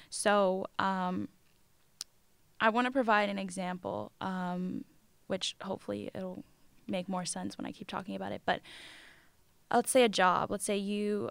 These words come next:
um, apply for a job. It's a job you really wanted, whatever, and then you go, um, you go to the job and you meet with the boss, and they set all these expectations for you,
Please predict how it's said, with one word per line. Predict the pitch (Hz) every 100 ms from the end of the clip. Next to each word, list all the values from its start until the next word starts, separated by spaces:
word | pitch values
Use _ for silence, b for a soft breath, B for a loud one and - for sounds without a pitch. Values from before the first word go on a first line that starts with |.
| -
um, | 196 190 -
apply | - - 269 285
for | 262
a | 240
job. | 202 185 185 185 202 _ _ _ - -
It's | 202
a | 196
job | 202 208 220
you | 226
really | 240 226
wanted, | 190 190 190 185 185 - -
whatever, | 202 214 226 233
and | - 202
then | 202
you | 190 185
go, | 208 226 233 240 254 -
um, | 196 190 190 190 196 - _ _ _ _ -
you | 226
go | 262
to | 262
the | 240
job | 208 196 190 196 -
and | 202 190
you |
meet | 202 -
with | -
the | 220
boss, | 277 269 208 -
and | 185
they | 185
set | - 226 -
all | 202 202
these | 202
expectations | 196 190 202 190 196 190 190 -
for | 190
you, | 185 185 185 185